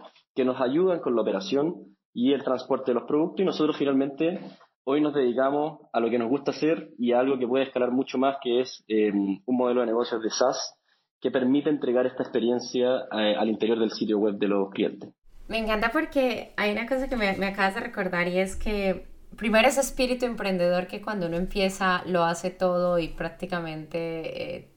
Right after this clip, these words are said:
Speaker 2: pues, ustedes mismos llevaban las cosas, iban y las recogías al cliente y, y me encanta esa historia. Pero algo, tocaste algo muy importante que, que lo, lo, lo hablé con un, un invitado que estaba, eh, estuvo hace unas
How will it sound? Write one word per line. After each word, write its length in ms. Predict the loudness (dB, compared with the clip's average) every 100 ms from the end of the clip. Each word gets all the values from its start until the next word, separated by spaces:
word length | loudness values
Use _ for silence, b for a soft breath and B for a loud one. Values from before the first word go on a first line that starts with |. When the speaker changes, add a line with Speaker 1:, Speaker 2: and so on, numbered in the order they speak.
| -6
Speaker 2:
pues, 220 | -6 -4
ustedes 420 | -12 -2 4 4
mismos 340 | 2 -2 -2 0
llevaban 380 | 2 2 2 0
las 180 | -2
cosas, 460 | 0 2 2 2 0
iban 200 | 0 0
y 40 | 2
las 160 | 2
recogías 480 | 0 -4 -6 -4 -2
al 140 | -4
cliente 360 | -2 -2 0 0
y, 260 | 0 -2 -6
y 100 | -2
me 100 | 0
encanta 360 | 0 -2 -4 -6
esa 120 | -6
historia. 500 | -8 -4 -4 -2 -4 B B B B B
Pero 480 | 0 2 2 0 -4 0
algo, 380 | 0 0 -2 -4 -6
tocaste 320 | -10 -8 -6
algo 160 | -4 -2
muy 140 | 0
importante 500 | 0 -2 0 -2 -2
que, 320 | -6 -6 -6
que 220 | -6 -8 -4
lo, 260 | -6 -6
lo, 480 | -6 -6 -6 -8 -10
lo 180 | -8 -2
hablé 300 | 0 0 -4
con 180 | -4 -4
un, 280 | -2 -4 -6
un 120 | -4
invitado 460 | -2 -2 0 0 0
que 60 | -4
estaba, 400 | -6 -4 -4 -4
eh, 240 | -6 -6
estuvo 540 | -10 -10 -4 -2 -2 -4
hace 380 | -8 -8 -8 -10
unas 680 | -8 -8 -8 -8 -10 -10 -16